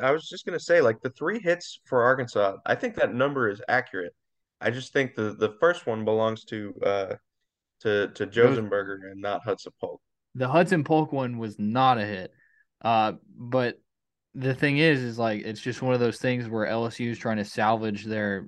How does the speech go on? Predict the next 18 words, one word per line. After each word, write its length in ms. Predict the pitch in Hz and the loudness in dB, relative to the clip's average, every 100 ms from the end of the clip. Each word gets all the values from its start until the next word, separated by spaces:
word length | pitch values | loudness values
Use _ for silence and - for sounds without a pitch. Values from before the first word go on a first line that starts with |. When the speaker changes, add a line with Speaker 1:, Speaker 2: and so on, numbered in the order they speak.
| _ | _
Speaker 2:
you 100 | - | -10
know, 360 | 101 95 92 98 _ _ _ - _ - | -8 -8 -10 -14 _ _ _ -20 _ -16
l-, 220 | 92 117 | -10 -8
nation-leading 920 | 127 135 131 127 135 123 123 123 113 | -2 2 2 2 0 0 -2 -2 -4
fielding 520 | 113 - 131 135 120 113 | -4 0 2 2 0 -2
percentage. 600 | 113 - 101 101 104 - - - _ - | -6 -4 -4 -2 -4 -6 -20 -20 _ 0
But 120 | 147 | 4
it's 120 | 156 175 | 6 6
like, 140 | 156 | 4
okay, 320 | 160 185 147 - - | 4 4 2 -2 -8
if 160 | 139 165 | -6 0
you're 140 | 190 | 4
gonna 260 | 208 185 151 | 4 4 4
give 260 | 151 160 | 2 0
Hudson 420 | 123 170 151 156 | 0 0 0 -6
Polk 340 | 123 - 190 170 | -4 0 0 0
a 60 | |
hit, 320 | 123 120 123 | -4 -4 -6